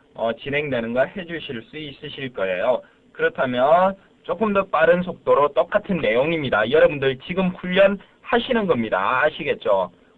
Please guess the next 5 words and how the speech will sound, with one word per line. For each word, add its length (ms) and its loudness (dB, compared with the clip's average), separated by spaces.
훈련하시는 1000 2
거니까 640 0
집중하세요. 760 2
어떠세요? 520 4
이렇게 540 2